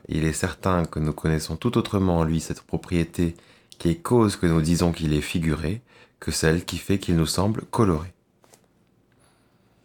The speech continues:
Article soixante-dix.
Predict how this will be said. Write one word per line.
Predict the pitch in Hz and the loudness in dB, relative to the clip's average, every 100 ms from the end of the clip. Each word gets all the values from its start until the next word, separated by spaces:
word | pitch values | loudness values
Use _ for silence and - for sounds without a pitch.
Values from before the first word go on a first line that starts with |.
| _ _ _ _ _ _ _ _ - | _ _ _ _ _ _ _ _ -4
Article | 82 78 - 127 - 78 - _ | -4 -4 -6 -6 -4 -4 -4 _
soixante-dix. | - 113 - 101 90 76 67 - - - | -4 -2 -2 -4 -4 -6 -10 -14 -20 -20